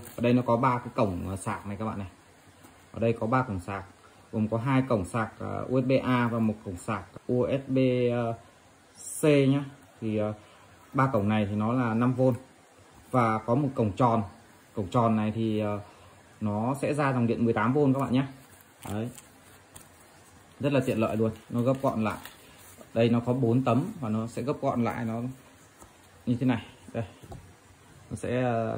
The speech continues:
khi mình, à, giải ra nó sẽ như thế này. Và đây nó có hai cái khuy móc này. Hai khuy móc này thì, à, à, họ đã tặng theo hai cái khuy móc, ừ, theo cái gói này rồi nha các bạn nhé. Đấy. Bây giờ thì mình sẽ đi mình test thử xem nào cái, ờ,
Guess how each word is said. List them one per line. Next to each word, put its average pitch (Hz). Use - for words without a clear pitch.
khi 131
mình, 107
à, 98
giải 90
ra 107
nó 113
sẽ -
như 120
thế 120
này. 110
Và 110
đây 117
nó 127
có 117
hai 127
cái 123
khuy 135
móc 139
này. 117
Hai 135
khuy 131
móc 151
này 127
thì, 120
à, 113
à, 98
họ 113
đã 120
tặng 135
theo 127
hai 131
cái 131
khuy 139
móc, 143
ừ, 90
theo 127
cái 131
gói 120
này 139
rồi 107
nha 120
các 139
bạn 110
nhé. 127
Đấy. 104
Bây 131
giờ 120
thì 117
mình 113
sẽ 143
đi 143
mình 123
test 165
thử 101
xem 123
nào 107
cái, 107
ờ, 127